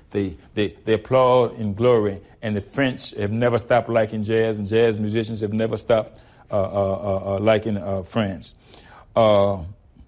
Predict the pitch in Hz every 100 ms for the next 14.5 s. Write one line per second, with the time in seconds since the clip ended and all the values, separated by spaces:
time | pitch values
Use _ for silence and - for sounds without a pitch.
0 | _ - - - - 131 120 127 104 95
1 | 135 120 135 135 143 131 113 156 147 151
2 | 131 - 120 123 120 110 110 117 104 117
3 | 110 107 107 107 101 107 101 104 107 101
4 | 98 101 117 151 156 - 123 120 117 110
5 | - 170 143 - 113 113 113 - 110 107
6 | 123 117 143 139 131 113 117 110 123 101
7 | - 127 104 92 87 - - 107 - 127
8 | 120 120 113 117 120 107 113 107 104 120
9 | 110 123 110 101 - - - 113 113 127
10 | 127 123 123 107 110 120 117 123 117 110
11 | 98 120 101 120 120 113 120 110 110 104
12 | - - - 107 151 143 127 147 131 127
13 | 123 - 113 101 101 127 123 143 123 110
14 | 139 120 135 92